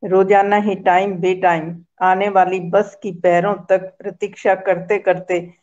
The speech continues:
तंग आकर बेचारी सवारियां वापस चली जाती हैं।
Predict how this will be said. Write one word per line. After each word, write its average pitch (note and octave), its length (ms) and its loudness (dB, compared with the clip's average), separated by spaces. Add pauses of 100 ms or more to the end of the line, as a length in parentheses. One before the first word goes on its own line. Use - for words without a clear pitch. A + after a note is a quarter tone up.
(260)
तंग G3 240 2
आकर F3 380 0
बेचारी F3+ 540 0
सवारियां F3 580 0
वापस E3+ 480 0
चली G3 260 -4
जाती F3 380 -2
हैं। D#3+ 260 -12